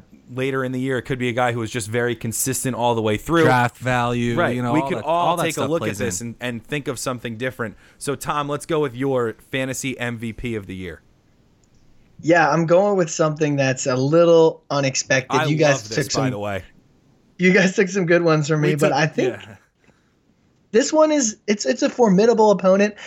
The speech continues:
Speaker 3: I think the, uh, the novelty of it might help bring the vote out.
Speaker 2: Yeah.
Speaker 3: And that's the Jags D.
Speaker 1: I love
Speaker 2: Yes.
Speaker 1: it.
Speaker 3: They l-,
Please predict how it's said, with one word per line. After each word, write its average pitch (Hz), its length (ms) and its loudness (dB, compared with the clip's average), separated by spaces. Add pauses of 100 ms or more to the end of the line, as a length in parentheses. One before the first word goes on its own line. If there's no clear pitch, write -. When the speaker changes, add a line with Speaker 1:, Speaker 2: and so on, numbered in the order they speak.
(160)
Speaker 3:
I 156 100 4
think 170 280 2
the, 165 240 4
uh, 143 180 4 (220)
the 151 80 2
novelty 151 560 2
of 165 120 4
it 175 140 4
might 131 160 -2
help 139 200 0
bring 147 220 2
the 135 80 2
vote 135 240 4
out. 156 240 4 (140)
Speaker 2:
Yeah. 123 180 -8
Speaker 3:
And 143 100 2
that's 214 220 2
the 226 160 2
Jags 143 720 2 (460)
D. 123 420 0
Speaker 1:
I 113 120 -18
love - 40 -14
Speaker 2:
Yes. 139 460 -6
Speaker 1:
it. 160 40 2
Speaker 3:
They 151 100 6
l-, 151 300 2